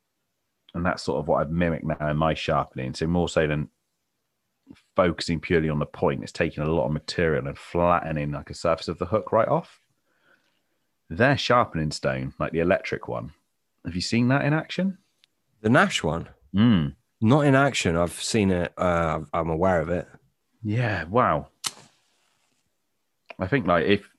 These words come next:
Speaker 1: if it's just so, like, if you struggle to sharpen hooks, I think that would really help you out, mate.
Speaker 2: Really?
Speaker 1: I could see you getting through some packs,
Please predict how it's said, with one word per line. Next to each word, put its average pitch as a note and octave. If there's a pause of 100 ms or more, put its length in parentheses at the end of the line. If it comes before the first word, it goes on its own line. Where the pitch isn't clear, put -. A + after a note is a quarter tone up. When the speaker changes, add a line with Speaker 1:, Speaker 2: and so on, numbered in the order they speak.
(240)
Speaker 1:
if -
it's -
just -
so, -
like, E2
if F2
you F#2+
struggle D#2+
to -
sharpen E2
hooks, D#2+
I D#2
think F2+
that D2+
would B1+
really D2
help -
you C#2+
out, C#2+
mate. C#2+ (580)
Speaker 2:
Really? F2+ (240)
Speaker 1:
I -
could -
see -
you G#2
getting F2
through E2+
some D#2
packs, -